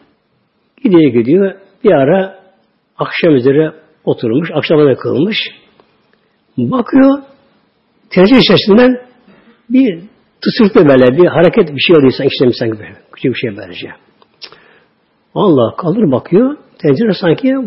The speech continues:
boş böyle. Hafif, çok hafif böyle. Ama kaldırınca içinde bir, bir hareket eden bir, sanki bir canlılık var. Bir canlı içinde varlık var bu şekilde. Merak ediyor. Ona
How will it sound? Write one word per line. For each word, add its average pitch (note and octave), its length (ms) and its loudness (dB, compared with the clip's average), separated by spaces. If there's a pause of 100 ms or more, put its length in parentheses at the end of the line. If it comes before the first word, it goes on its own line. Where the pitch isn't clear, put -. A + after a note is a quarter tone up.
(100)
boş C4 280 2
böyle. G#2+ 260 -10 (140)
Hafif, - 540 -2
çok A#3+ 160 -4
hafif B2 300 -4
böyle. A#2+ 200 -2 (800)
Ama G#3+ 240 2
kaldırınca A#3+ 420 2
içinde B3 420 2
bir, A3 220 0 (1300)
bir G3+ 140 -2
hareket G#3 340 0
eden F3+ 200 4
bir, D#3+ 60 0 (280)
sanki G3 240 -2
bir F3 80 0
canlılık G3 360 2
var. E3 120 2 (420)
Bir D#3+ 160 0
canlı E3 180 4
içinde F#3+ 280 -2
varlık D3+ 280 0
var G#2+ 140 -10
bu - 60 -20
şekilde. C3+ 460 -10 (1200)
Merak G#3+ 300 -6
ediyor. G#2+ 300 -8 (2000)
Ona D3+ 160 0